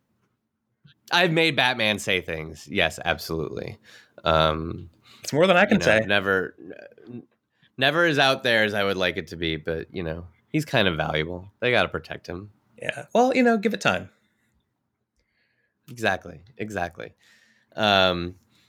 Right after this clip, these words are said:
Speaker 1: but, uh, yeah, so I was, I was a, a raver, and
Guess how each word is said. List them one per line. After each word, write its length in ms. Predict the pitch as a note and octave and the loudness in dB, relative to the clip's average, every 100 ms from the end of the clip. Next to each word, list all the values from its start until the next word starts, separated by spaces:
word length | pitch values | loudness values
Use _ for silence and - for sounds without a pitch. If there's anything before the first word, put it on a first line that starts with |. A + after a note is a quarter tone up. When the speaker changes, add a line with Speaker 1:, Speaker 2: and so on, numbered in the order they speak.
| - - | -20 -4
Speaker 1:
but, 200 | C#3 C3+ | 2 4
uh, 520 | C3 B2+ A#2+ A2+ A2 A2 | 4 4 4 4 2 2
yeah, 240 | D#3+ C3 | 2 2
so 160 | - C#3+ | 2 0
I 140 | C#3+ | 2
was, 260 | D3 D3 C3+ | 2 0 -4
I 180 | A#2+ C3 | -4 -4
was 180 | C3+ | -4
a, 440 | A#2 G2 A2 G#2 D#2+ - - | -4 -2 -2 -2 -6 -16 -8
a 100 | A2+ | -4
raver, 800 | G#2 G2+ G#2 G#2 G2+ G2 F#2+ F#2 - | -2 2 2 4 4 4 4 2 -2
and 540 | G2 F2+ E2+ E2+ E2 | 2 2 2 -2 -8